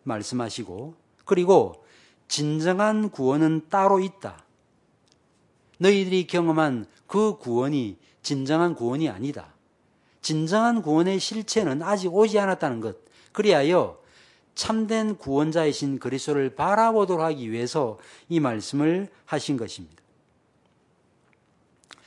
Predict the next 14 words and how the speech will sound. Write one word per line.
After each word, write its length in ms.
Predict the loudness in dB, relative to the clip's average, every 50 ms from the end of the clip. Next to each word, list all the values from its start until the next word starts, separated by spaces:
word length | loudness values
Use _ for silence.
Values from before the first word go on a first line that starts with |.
| -20 -20 -20 -16 -6
이전 300 | -2 0 2 2 4 4
일을 280 | 4 6 6 6 6 4
기억하지 400 | 2 0 2 4 2 2 2 2
말라, 460 | 2 2 4 4 6 6 6 4 2 0
옛날 380 | 0 0 2 2 2 2 2
일을 400 | 0 2 2 4 4 4 2 0
다 200 | -2 -2 -2 -2
잊어버리라, 680 | -2 -2 -2 -2 -2 0 0 0 0 2 2 2 0 0
생각하지 400 | -4 -4 -4 -2 -2 -2 -2 -2
말라라고 460 | -2 -2 0 0 0 0 0 0 0
말씀하신 800 | -2 -2 -4 -6 -6 -6 -4 -4 -4 -6 -6 -8 -6 -6 -8 -10 -12 -16 -20 -20 -20 -20 -6 _
또 140 | 4 6 6
하나의 440 | 6 6 4 4 4 4 2 2 0
이유는 640 | 0 0 0 2 2 0 0 -2 -4 -8 -10 -10 -14